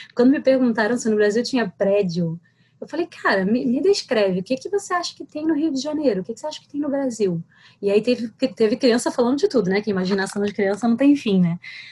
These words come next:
Mas algumas crianças disseram, e assim, algumas maiores, tá? Com quatorze anos, não era nem criança, né? Já pode chamar de adolescente. Falando, "Ah, eu imagino tipo México, assim." Eu falei, "Ué, gente, mas no México tem prédio."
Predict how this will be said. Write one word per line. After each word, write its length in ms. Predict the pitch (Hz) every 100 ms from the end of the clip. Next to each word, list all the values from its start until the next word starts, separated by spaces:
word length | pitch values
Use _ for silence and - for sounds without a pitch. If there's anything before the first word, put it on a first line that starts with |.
| -
Mas 140 | 202 208
algumas 260 | 220 240
crianças 380 | 254 226 240 240
disseram, 360 | 247 - 220 220
e 100 | 254
assim, 260 | 269 277
algumas 320 | 208 202 220
maiores, 600 | 214 262 440 330 285 220 -
tá? 200 | 202 220
Com 240 | 208 180
quatorze 580 | 202 - 180 208 220 202
anos, 540 | 175 175 214 185 - _ - _ -
não 80 | 180
era 100 | 185
nem 120 | 214
criança, 460 | 415 359 220 214
né? 100 | 190
Já 140 | 208 180
pode 220 | 196 180
chamar 260 | 208 202 220
de 60 |
adolescente. 680 | 233 262 285 240 175 160 - _ - - _
Falando, 360 | - 220 226 302
"Ah, 240 | 359 240
eu 80 | 220
imagino 680 | 247 277 262 220 269 320 339
tipo 540 | - 320 320 427 466
México, 500 | 349 269 - 247 -
assim." 400 | 208 214 214 220 - _
Eu 100 | 285
falei, 200 | 330 339
"Ué, 160 | 370 294
gente, 220 | 196 220
mas 100 | 240
no 60 |
México 280 | 240 262 -
tem 140 | 330 415
prédio." 640 | 370 349 339 247 170